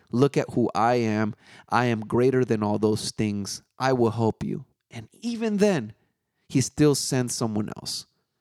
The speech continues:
Knowing, and that, that right there, you know, I've heard this preached so many times that why, you know, why did Aaron, God need to send Aaron? You know, a lot of preachers will use this preacher choke and be like, "It's because you can't do everything by yourself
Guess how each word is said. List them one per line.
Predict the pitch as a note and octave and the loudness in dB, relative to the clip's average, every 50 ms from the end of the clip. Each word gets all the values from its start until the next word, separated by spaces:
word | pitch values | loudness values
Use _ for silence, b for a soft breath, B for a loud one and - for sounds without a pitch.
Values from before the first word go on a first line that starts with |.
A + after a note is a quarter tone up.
| _ _ _ _ _ _ _ _ _ _ _ _ _ _ _ _ _ _ _ | _ _ _ _ _ _ _ _ _ _ _ _ _ _ _ _ _ _ _
Knowing, | - C3 F3+ D#3 D3 D3+ D3+ D3+ D3 D3 - - | 2 2 4 4 4 2 2 0 -2 -4 -6 -4
and | C3+ C3+ A#2+ | -2 0 2
that, | C3 C#3 C#3 - A#2 | 2 2 2 2 0
that | A#2+ C#3 D3+ D3+ | 2 4 4 4
right | D3 D3 C#3 - | 4 4 2 2
there, | - C#3+ C3+ | 2 2 2
you | C3+ C3 C3 | 2 2 0
know, | B2 B2 A#2+ A#2 - | 0 0 0 0 0
I've | - A#2+ B2 - | 0 -2 0 0
heard | - C#3 C3+ A#2+ | 2 0 0 0
this | C3 A#2+ - | -2 -4 -4
preached | - - - C#3 B2+ - - | -4 -6 -6 -6 -6 -6 -8
so | - - D3+ C#3+ C#3+ | -4 -2 0 0 0
many | C#3 C#3 C3 C3 A#2+ | 0 -2 -4 -4 -6
times | - - B2+ B2 C3 B2+ B2 A#2 A2+ A2 | -6 -6 -4 -4 -2 -2 -2 -4 -4 -2
that | A2+ A2+ G#2+ G#2+ G#2 - _ _ _ _ | -2 0 0 0 -2 -6 _ _ _ _
why, | _ - A2+ A#2 A#2+ A#2+ - - | _ -2 2 2 2 2 2 -2
you | A#2+ A#2+ | -4 -2
know, | A2 G#2+ | -2 0
why | G#2+ G2+ G#2 A#2 A#2+ C3 | 0 2 2 4 4 4
did | C3 C3 - - - - E3 - _ - | 2 0 -2 -2 -8 -14 -16 -12 _ -2
Aaron, | C3+ C3 B2+ B2+ B2 A#2 A2 | 0 2 2 0 -2 -4 -6
God | G#2+ G#2 A2+ A2+ A#2 A#2 A2 | -6 -2 0 0 2 2 0
need | A#2 A#2+ A2+ - | -2 -4 -4 -4
to | - A2 | -4 -4
send | - - - A#2+ A2+ A2 | -4 -2 -2 -2 -2 -2
Aaron? | - A#2 A#2+ A#2+ A2+ G#2+ G2+ G2 - _ _ _ _ _ _ _ _ _ | 0 0 0 2 0 0 -4 -6 -10 _ _ _ _ _ _ _ _ _
You | - B2+ | -4 0
know, | B2 A#2 A#2 A2+ | 0 2 2 2
a | A2 - | 2 2
lot | A#2+ A#2+ A#2+ B2 | 4 4 4 4
of | B2 A#2 - | 2 0 -2
preachers | - D3 C#3 C3 - C3+ B2 A2+ | 0 -2 -2 0 0 0 2 2
will | A2+ A#2 | 2 2
use | A2 A2 A#2+ B2 A2+ - - | 2 2 0 0 0 -2 -6
this | A2+ - | -8 -8
preacher | - - - C3+ B2 - A#2+ | -2 0 0 0 2 0 -2
choke | - - B2 A2 F#2+ | 0 0 0 0 0
and | - G#2+ G#2+ | -2 -4 -2
be | A2 A2+ | 0 0
like, | A2 G#2+ G2+ - | 0 0 0 -2
"It's | A2+ G2+ - | -4 -4 -2
because | G#2 A2 - B2 A2+ G#2+ | -4 -2 0 0 0 0
you | A2+ - | -2 -4
can't | - C#3 C#3 B2 B2 | -2 -2 -4 -2 -2
do | B2 B2+ B2 | -2 -2 -2
everything | A#2 A2+ A2 B2 B2 - B2+ A#2 A#2 | -2 0 0 0 0 0 -2 -6 -4
by | A#2 A#2+ B2 | -4 -4 -4
yourself | B2 B2+ A#2+ A2+ - - C#3+ C3+ B2+ A#2 A2+ - | -4 -4 -6 -4 -4 -2 0 2 2 0 0 -4